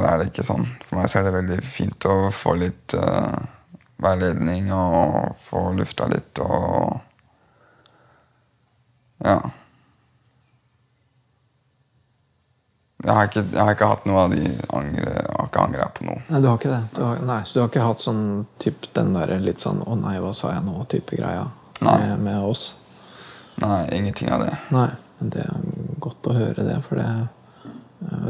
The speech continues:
Speaker 2: det tenker jeg er litt viktig å være litt obs på, at liksom, at også, også mellom oss så må du jo på en måte også liksom, eller det gjør du jo sikkert,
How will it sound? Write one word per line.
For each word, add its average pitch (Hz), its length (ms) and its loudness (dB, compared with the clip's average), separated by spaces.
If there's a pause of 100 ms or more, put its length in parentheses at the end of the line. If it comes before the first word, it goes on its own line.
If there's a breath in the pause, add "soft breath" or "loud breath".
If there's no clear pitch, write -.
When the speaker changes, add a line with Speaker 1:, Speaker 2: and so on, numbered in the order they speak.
Speaker 2:
det 131 220 4 (100)
tenker 123 240 4
jeg 123 60 4
er 131 80 4
litt - 100 -8
viktig - 240 -2
å - 80 -2
være 123 140 2
litt - 100 -4
obs - 320 -10
på, 131 80 2 (140)
at 127 160 -12
liksom, 113 260 0 (720 loud breath)
at 117 80 4
også, 117 320 4 (240)
også 113 240 -4 (240)
mellom 117 320 -2
oss - 160 -6
så 135 80 4
må 107 160 4
du 104 80 6
jo 92 80 0
på - 160 -4
en 107 80 0
måte - 160 -2
også - 240 -2
liksom, 113 300 0 (1120 loud breath)
eller 98 100 -2
det 101 160 0
gjør 90 160 0
du 92 140 0
jo - 20 -2
sikkert, 120 240 0